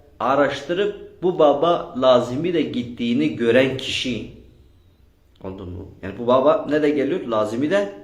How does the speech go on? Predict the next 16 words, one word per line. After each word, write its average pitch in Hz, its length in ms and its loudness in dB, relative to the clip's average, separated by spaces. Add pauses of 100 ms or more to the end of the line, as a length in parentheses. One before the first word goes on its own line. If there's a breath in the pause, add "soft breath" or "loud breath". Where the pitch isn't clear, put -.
(120)
geliyor. 120 400 -2 (720 loud breath)
Bakıyor 143 360 0
ki 165 160 -2
fakat 196 360 0 (260)
can 139 220 4
sıkıyor 104 480 -6 (100)
ona 92 200 -8
göre. 92 260 -10 (260)
Yani 104 160 -8
ben 131 120 -2
nasıl 143 240 0
derim 120 180 0
ki - 60 -10
sadece 110 440 0
şey 117 140 -4
içindir? - 580 -10